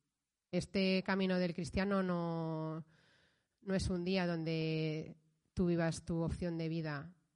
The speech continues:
en su totalidad cuando lo eliges, sino que empieza un camino, ¿no?, para vivirlo en su, en su plenitud. Y, y si tú no revalorizas eso, si no,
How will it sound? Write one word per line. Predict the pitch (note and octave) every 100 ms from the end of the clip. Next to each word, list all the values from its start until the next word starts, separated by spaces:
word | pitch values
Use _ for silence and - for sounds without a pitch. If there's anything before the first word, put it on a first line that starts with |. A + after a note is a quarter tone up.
| -
en | E3+
su | F3
totalidad | D#3+ D#3+ D3+ D#3 D3+ D3+ C#3+ - _ _
cuando | - F3 D#3
lo | D3
eliges, | D3 B2+ C#3+ C3+ - _ _
sino | - E3 D3 C#3+ D3+ - -
que | E3
empieza | D3 D#3+ E3+
un | F3 E3
camino, | E3 D3+ D#3 C3+
¿no?, | D#3
para | G3 D3+ D3
vivirlo | D3 D3+
en | D#3+
su, | - D#3+ D3+ D3+ - _ _
en | F3+
su | - F3
plenitud. | D#3+ D3+ D3 F3 A3 _ - _ _ _ -
Y, | F#3+ E3+ E3 D#3+ D#3+ D#3+ D#3 -
y | G#3
si | - F3
tú | F3+ F3+
no | F#3 F3+ F3 - _ _ _ _ _ _ _ _ -
revalorizas | F3+ E3 D#3 D#3 E3 - D#3 F3
eso, | E3+ D#3 D3+
si | E3 E3+
no, | D#3 D#3+ E3 E3+ D#3+